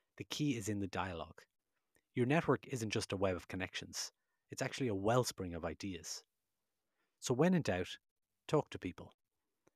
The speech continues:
Conversations aren't just exchanges, they're bridges to breakthroughs. Each word spoken is a step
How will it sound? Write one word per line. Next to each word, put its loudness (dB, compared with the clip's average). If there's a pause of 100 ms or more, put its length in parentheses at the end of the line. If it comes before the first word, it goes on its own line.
(340)
Conversations 2
aren't -2
just -4
exchanges, -6 (320)
they're 2
bridges 4
to -8
breakthroughs. -6 (880)
Each -2
word 10
spoken 0
is -6
a 0
step 0